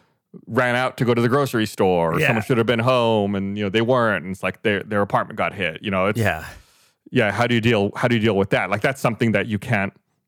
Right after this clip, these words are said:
Speaker 1: quantify in a
Speaker 2: Yeah.
Speaker 1: report like this. Like, we talk about the, the physical injuries, but, you know, you know, it's important also, I think, to think about the mental injuries and the, you know, the, the, the problems that people have mentally after this.
Speaker 2: Mm-hmm.
Speaker 1: So after this accident, you know, Boeing issued a service directive to all owners of the seven forty-seven regarding its fuse pins.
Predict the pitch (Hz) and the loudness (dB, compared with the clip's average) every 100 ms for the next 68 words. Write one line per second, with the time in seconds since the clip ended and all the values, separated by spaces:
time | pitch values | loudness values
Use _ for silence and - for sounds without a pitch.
0 | - 151 127 107 82 87 104 98 82 90 | 0 0 0 -2 -2 0 0 0 2 0
1 | 76 87 98 95 104 117 113 101 104 92 | -2 -4 -4 -4 -2 0 0 -2 -2 -2
2 | - 95 90 95 - 143 120 117 98 95 | 0 -2 -2 -2 -2 -2 0 0 0 0
3 | 95 92 90 95 104 98 - 113 90 98 | -2 -4 -4 -2 -2 -2 -2 -2 0 -2
4 | 101 104 104 92 92 90 95 - - 95 | -4 -4 -2 -2 -2 -6 -8 -12 -8 -6
5 | 87 90 87 _ _ - 95 127 135 104 | -2 -2 -4 _ _ -2 0 2 0 -4
6 | - 120 101 95 90 85 95 90 98 - | -4 -2 -2 -2 -6 -6 -6 -4 -4 -6
7 | 110 87 90 104 92 87 - 110 90 _ | -6 -6 -2 0 0 -2 -4 -4 -4 _
8 | _ - - 120 104 101 117 104 101 95 | _ -10 -2 -2 0 -2 -2 0 -2 0
9 | 101 131 98 87 87 - 67 73 - _ | -2 0 -2 -2 -4 -6 -12 -12 -14 _
10 | _ - 92 92 101 90 - _ _ _ | _ -10 -6 -4 -4 -4 -8 _ _ _
11 | _ - 165 165 165 151 147 127 - 127 | _ -2 0 0 0 0 0 -2 0 0
12 | 120 120 98 98 123 120 110 117 110 120 | 0 0 0 2 2 2 0 -2 -2 0
13 | 104 - 107 - 110 - - 120 113 110 | -2 0 -2 -2 -6 -4 0 2 2 0
14 | 104 107 - 104 101 104 98 - 101 92 | -2 -6 -4 -4 -2 -2 -2 -2 -2 -2
15 | 92 95 107 101 98 - - 104 - 95 | -6 0 2 2 -2 -4 -2 -2 -2 -4
16 | 85 95 - | -4 -6 -10